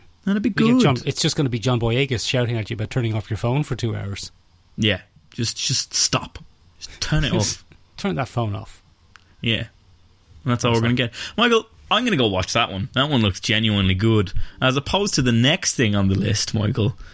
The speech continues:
Speaker 2: Which
Speaker 1: which I've
Speaker 2: is?
Speaker 1: forgotten to make notes about 'cause I don't know anything about it.
Speaker 2: <laughs>
Speaker 1: Babylon Five!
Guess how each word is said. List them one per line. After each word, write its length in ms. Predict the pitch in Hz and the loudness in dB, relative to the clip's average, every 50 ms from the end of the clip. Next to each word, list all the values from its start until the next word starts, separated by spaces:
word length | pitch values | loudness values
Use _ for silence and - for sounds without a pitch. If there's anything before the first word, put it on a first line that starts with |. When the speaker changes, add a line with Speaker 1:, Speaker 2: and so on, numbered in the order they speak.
| - - - - - | -18 -20 -18 -10 -6
Speaker 2:
Which 160 | 127 123 - | -4 -2 0
Speaker 1:
which 120 | - - | 2 2
I've 60 | 113 | 2
Speaker 2:
is? 100 | 107 - | 0 0
Speaker 1:
forgotten 400 | - 120 110 123 123 131 120 131 110 | 0 0 2 2 2 2 2 0 -4
to 100 | 107 110 | 0 2
make 180 | 113 104 98 85 | 2 2 0 0
notes 320 | 104 107 123 131 - - | 0 0 0 0 0 -2
about 340 | 104 98 90 90 92 - - | -2 0 0 0 0 -2 -2
'cause 160 | - 117 101 | -2 0 2
I 80 | 95 101 | 2 2
don't 280 | - - - 190 185 | 2 2 0 0 2
know 140 | - 123 120 | 2 2 4
anything 280 | 113 113 - 101 101 98 | 4 4 4 4 4 2
about 300 | 95 104 120 131 117 101 | 2 2 4 2 2 2
it. 120 | 95 - - | 0 0 2
Speaker 2:
<laughs> 20 | |
Speaker 1:
Babylon 480 | 226 254 269 - 277 330 320 320 302 - | 2 2 4 6 6 6 6 4 2 0
Five! 800 | - - 339 349 349 349 349 330 269 143 117 110 104 - - | 0 2 2 4 4 4 4 4 2 2 2 0 -2 -6 -8